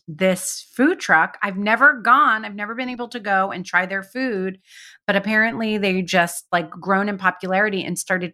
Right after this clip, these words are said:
packaging their curry pastes, which you can also get online. The company is called Little Truck, and I bought the whole line of their curry pastes, made the Penang curry. They have directions on the back,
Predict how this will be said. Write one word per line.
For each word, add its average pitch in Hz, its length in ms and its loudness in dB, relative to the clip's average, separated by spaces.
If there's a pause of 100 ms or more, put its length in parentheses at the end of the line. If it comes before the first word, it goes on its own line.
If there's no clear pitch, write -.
packaging 165 960 -2 (480)
their 175 440 0
curry 294 420 2
pastes, 139 680 -6
which 190 180 -2
you 196 60 -6
can 214 240 -2
also 220 360 2
get 165 200 -4
online. 185 640 0 (400)
The 190 80 -4
company 254 320 0
is 254 100 0
called 185 320 0
Little 202 320 2
Truck, - 640 -4 (600)
and 208 580 -2 (100)
I 190 280 4
bought 196 420 2 (100)
the 185 100 -10
whole 208 260 -6
line 247 220 2
of 254 80 -4
their 277 120 0
curry 208 340 0
pastes, 226 760 -4
made 202 380 2
the 240 40 2
Penang 233 480 0
curry. 220 680 2
They 190 100 4
have 175 200 -2
directions 180 600 0
on 247 180 2
the 269 60 2
back, 220 340 4